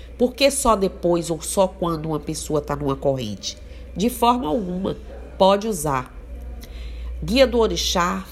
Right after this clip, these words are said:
força da natureza. É a guia que está ligada à faixa vibratória do médium. Representa a energia da natureza, a qual o médium está diretamente afinado. Essa vibração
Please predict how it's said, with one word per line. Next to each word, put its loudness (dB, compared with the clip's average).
força 6
da 0
natureza. -2
É 4
a 4
guia 0
que -2
está 0
ligada 0
à -2
faixa 0
vibratória 0
do -6
médium. -2
Representa 4
a 2
energia 0
da 4
natureza, 0
a 6
qual 4
o 0
médium 2
está 0
diretamente 0
afinado. -6
Essa 4
vibração 0